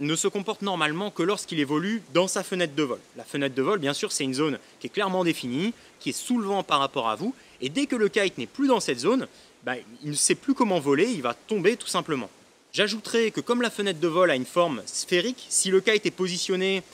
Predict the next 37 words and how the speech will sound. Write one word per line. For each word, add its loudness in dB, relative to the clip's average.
par 0
exemple -2
à 0
une 0
heure 2
et -2
qu'il -8
sort 0
de 2
la 2
fenêtre -4
et -18
qu'il -20
tombe, 0
il -6
va 2
probablement 2
retrouver 2
sa 0
fenêtre -6
de 0
vol 2
un 0
peu -4
plus -8
bas. 2
Donc -6
quand 2
le 4
kite 0
est -4
sur 0
un 0
côté -2
de -4
la 2
fenêtre, -2